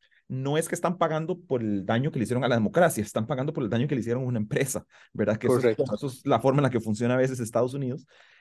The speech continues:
Speaker 1: eh, pero en cierta forma simbólicamente sí es un llamado a cuentas de un medio de comunicación como Fox News, que durante tantos años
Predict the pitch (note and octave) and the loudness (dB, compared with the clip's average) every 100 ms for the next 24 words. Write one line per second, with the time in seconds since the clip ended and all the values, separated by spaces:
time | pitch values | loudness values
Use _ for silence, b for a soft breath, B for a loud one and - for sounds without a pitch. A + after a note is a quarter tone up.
0 | - B2 A#2+ A#2+ C3+ C3 B2+ D#3 D#3 D#3+ | -8 0 0 4 2 4 2 0 0 -2
1 | D#3 E3+ D#3+ B2 A2 A#2+ C3 C3+ B2+ B2+ | -2 -4 -4 -4 -2 -4 -4 -4 -4 -4
2 | B2+ - B2+ A#2+ A#2 A#2+ A#2 A#2 A2+ A#2 | -6 -4 0 0 0 -2 -2 -2 -2 -4
3 | A#2 A2+ G#2 B2 B2 - _ - G2+ G2+ | -4 -2 -2 -6 -14 -20 _ -6 -2 2
4 | G#2+ A2 A2+ A#2+ A2 G#2 F2 G#2+ A2+ F2 | 4 2 0 0 -2 -2 -4 -4 -4 -4
5 | G#2 G2+ B2+ A#2+ A#2+ A#2+ F#2+ F2 - F#2 | -4 -6 -4 -6 -6 -8 -8 -10 -10 -10
6 | A2 G#2 G2 G#2 A#2 | -8 -4 -2 -2 -4